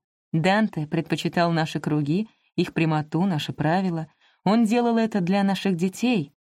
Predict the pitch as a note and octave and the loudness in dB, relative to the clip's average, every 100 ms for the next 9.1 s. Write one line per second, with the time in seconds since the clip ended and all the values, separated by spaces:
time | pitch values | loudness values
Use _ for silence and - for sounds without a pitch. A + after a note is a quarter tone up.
0 | - D#3+ D#3+ D#3+ G3+ F#3 F3+ D#3+ G3+ E3 | -2 0 0 0 0 0 0 0 0 0
1 | D3 D3+ D#3+ E3 D3+ E3 D3+ F3 D#3+ - | 0 -2 -2 -2 -2 -2 0 0 0 -2
2 | D#3 C#3+ D#3 - D#3 D3 D#3+ A3 B3 - | -2 -2 -2 -4 -6 -4 0 0 -2 -10
3 | _ _ _ E3 F3+ C#4+ C#4 B3+ G#3+ G#3+ | _ _ _ -4 0 0 2 2 2 2
4 | A3+ B3+ E3 - - - _ _ F3+ F#3 | 2 0 -2 -6 -14 -16 _ _ -2 0
5 | F3 E3+ E3 E3 E3+ E3 E3+ D3+ C#3+ D3 | 0 -2 -2 -2 0 0 0 0 0 0
6 | C#3+ D3 C#3+ C#3 C#3+ - _ _ - B3 | 0 -2 -4 -6 -10 -14 _ _ 0 2
7 | A#3 A#3+ A3+ A3 G#3+ G#3+ G#3+ A3+ G#3 F#3+ | 2 0 0 2 4 4 4 4 2 2
8 | F#3 G3 C4+ A#3+ A3+ A3 - - E3+ D3+ | 2 2 0 -2 -2 -4 -4 -4 -4 -4